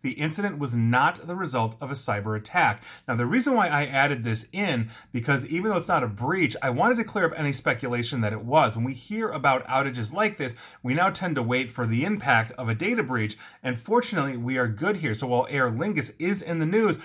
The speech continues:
for technical and computer glitches, they are saying it is not a cyber attack.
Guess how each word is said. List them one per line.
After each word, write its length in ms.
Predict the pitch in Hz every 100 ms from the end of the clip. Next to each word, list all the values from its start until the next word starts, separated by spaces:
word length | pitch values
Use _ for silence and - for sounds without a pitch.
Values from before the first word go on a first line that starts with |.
| - _
for 120 | 139
technical 480 | 120 175 175 165 160
and 220 | 143 156
computer 380 | 160 151 135 110
glitches, 600 | 107 185 208 156 117 110
they 200 | 123 135
are 100 | 127
saying 360 | 113 170 160 120
it 100 | 120
is 120 | 107
not 360 | 110 120 123
a 60 | 120
cyber 500 | 110 - 202 214 156
attack. 440 | 113 - 113 113